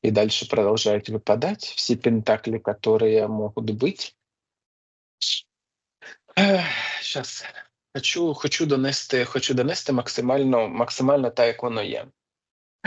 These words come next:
От почему холодно розчотливе, от почему я буду складати свою думку, свою думку, в принципі, з того, хто що говорить і хто, хто що,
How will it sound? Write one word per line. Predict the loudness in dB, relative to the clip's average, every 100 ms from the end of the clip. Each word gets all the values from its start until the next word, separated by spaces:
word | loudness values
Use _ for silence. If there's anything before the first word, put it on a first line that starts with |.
| 2
От | 4 4
почему | 0 2 0
холодно | 2 4 4 2 2
розчотливе, | 2 0 -2 -2 0 2 2
от | 2 0 0
почему | -2 0 -2 0 -2 0 2
я | 4 4
буду | 2 -2 -4
складати | -4 -2 2 2 0 -2
свою | -4 2 2
думку, | 2 0 -2 -4 0 4 4 4 0
свою | -2 0 0
думку, | 0 -2 -2 -6
в |
принципі, | 2 2 2 -4 -4
з | -2
того, | 4 4 4 0
хто | 2 2
що | 4 2
говорить | 4 2 4 4 4 2 -2
і | -4
хто, | 2 4 6 4 2
хто | 0 0
що, | 2 -2